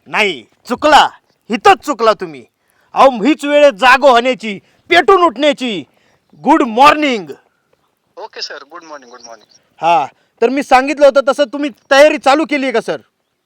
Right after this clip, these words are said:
Speaker 2: हो सर, घरच्यांना सांगतोय मी, पण घरच्यांना अजून, अ, समजत नाहीये हो.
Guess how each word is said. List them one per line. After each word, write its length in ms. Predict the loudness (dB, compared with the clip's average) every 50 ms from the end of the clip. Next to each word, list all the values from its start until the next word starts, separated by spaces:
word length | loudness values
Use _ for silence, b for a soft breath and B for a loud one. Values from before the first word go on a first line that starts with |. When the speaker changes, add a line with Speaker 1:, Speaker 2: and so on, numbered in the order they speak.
| _ _ _
Speaker 2:
हो 280 | -20 -20 -20 -18 -16 -16
सर, 220 | -14 -14 -14 -14 -16
घरच्यांना 420 | -16 -18 -16 -16 -16 -16 -16 -16 -18
सांगतोय 480 | -16 -16 -16 -18 -18 _ -20 -18 -18
मी, 180 | -18 -18 -20 -20
पण 200 | -20 -20 -20 -18
घरच्यांना 420 | -20 -18 -18 -18 -18 -16 -14 -14
अजून, 360 | -16 -16 -16 -20 -20 -20 -18
अ, 140 | -18 -16 -16
समजत 380 | -16 -18 -18 -18 -20 -20 -20 -18
नाहीये 240 | -18 -18 -18 -18 -20
हो. 140 | -20 -20